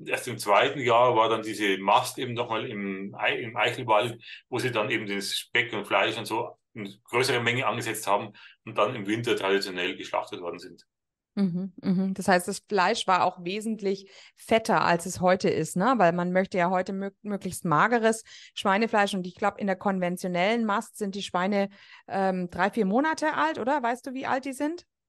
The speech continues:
Speaker 2: bei der Schlachtung?
Speaker 1: Ja, müsste in die Richtung gehen. Ja, ich kann es nicht genau sagen, aber es ist ziemlich kurz. Ich denke, es ist ein, war ein Hin- und Her-Entwicklung mit dem Fett der Schweine. Also wenn man alte Zeichnungen aus dem fünfzehnten, sechzehnten Jahrhundert anschaut,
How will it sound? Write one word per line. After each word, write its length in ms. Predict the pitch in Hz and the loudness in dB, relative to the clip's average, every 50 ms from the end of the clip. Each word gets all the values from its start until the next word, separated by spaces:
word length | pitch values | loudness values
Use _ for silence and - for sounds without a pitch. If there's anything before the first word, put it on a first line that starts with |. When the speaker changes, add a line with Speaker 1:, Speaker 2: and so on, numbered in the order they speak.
| _ | _
Speaker 2:
bei 100 | - 247 | -4 -2
der 100 | 254 254 | -2 -2
Schlachtung? 460 | 247 - 247 240 - - 294 294 320 320 _ _ _ _ _ _ _ _ _ _ _ - | -2 -2 -4 -4 -2 -2 -2 -2 -2 -4 _ _ _ _ _ _ _ _ _ _ _ -10
Speaker 1:
Ja, 680 | 110 101 95 92 95 95 95 92 92 98 113 120 123 110 | -8 -6 -4 -4 -2 0 4 6 6 6 6 4 2 -2
müsste 300 | 117 117 - - 120 113 | -4 -4 -4 -4 -6 -6
in 60 | 98 | -4
die 140 | 101 101 98 | -4 -4 -2
Richtung 280 | 107 104 - - 92 | -4 -6 -8 -10 -10
gehen. 340 | - 90 85 80 80 - _ _ - | -6 -6 -6 -6 -8 -14 _ _ -2
Ja, 220 | 98 92 98 - | 0 0 0 -2
ich 100 | 123 120 | -4 -6
kann 160 | - 120 117 117 | -2 -2 -2 -2
es 100 | 107 117 | -2 -4
nicht 160 | 123 117 - | -4 -4 -2
genau 280 | 107 104 135 202 120 | 0 2 4 4 4
sagen, 320 | 117 113 113 110 110 - 123 | 4 4 4 4 4 4 2
aber 200 | 113 104 101 101 | 0 2 0 0
es 140 | - - - | -2 -4 -8
ist 140 | - _ | -14 _
ziemlich 500 | - - 143 131 127 120 107 - - _ - | -6 -4 -2 0 0 -2 -2 -4 -8 _ -4
kurz. 420 | - 120 131 - - - - - - - - - - - - _ _ - - _ _ | 0 2 2 2 2 -2 -8 -12 -16 -20 -20 -20 -20 -20 -20 _ _ -20 -20 _ _
Ich 100 | - 127 | -14 -4
denke, 240 | 117 135 139 143 131 | 0 0 0 2 2
es 60 | 120 | 0
ist 120 | 160 160 160 | 2 2 2
ein, 280 | 139 123 123 127 127 | 2 0 0 -2 -2
war 180 | 123 113 120 135 | 2 4 4 4
ein 320 | 139 127 123 117 117 113 | 4 2 0 -2 -4 -4
Hin- 180 | 101 - 151 147 | -4 -4 -4 -4
und 160 | 127 127 - | -4 -2 0
Her-Entwicklung 920 | - 139 151 143 135 - - 110 101 98 - 123 120 - - 117 101 98 104 | 2 4 4 4 4 2 0 -2 -6 -6 -6 -6 -8 -6 -4 -2 -2 -2 -2
mit 160 | 113 110 - | -2 -2 -4
dem 120 | 101 95 | -4 -2
Fett 240 | - 117 117 117 - | -2 -4 -4 -2 -2
der 60 | - | -4
Schweine. 500 | - - 104 95 98 110 110 95 85 85 - - - - _ - | -4 -2 0 2 2 2 2 0 -4 -6 -8 -14 -18 -18 _ -6
Also 200 | 117 - 123 113 | -4 -4 -2 -2
wenn 120 | 117 120 | 0 0
man 140 | 117 117 - | 0 0 2
alte 260 | - 120 - - - | 0 0 -2 -4 -4
Zeichnungen 480 | - 117 113 - 127 131 127 123 120 120 | -2 0 0 0 0 0 -2 -2 -2 -2
aus 240 | 117 113 101 - - | -2 -2 -2 -2 -2
dem 340 | 104 101 98 98 98 98 | -4 -4 -2 -4 -4 -6
fünfzehnten, 460 | - - 139 - - - 120 104 104 - | -6 -8 -8 -6 -6 -6 -6 -6 -6 -4
sechzehnten 360 | 127 127 123 - 131 117 107 | -4 -4 -2 -4 -6 -4 -2
Jahrhundert 360 | 104 101 147 147 143 135 - | -4 -4 -2 -2 -4 -2 -2
anschaut, 400 | 123 120 120 123 117 104 - | -2 -2 -2 -2 -2 -2 -4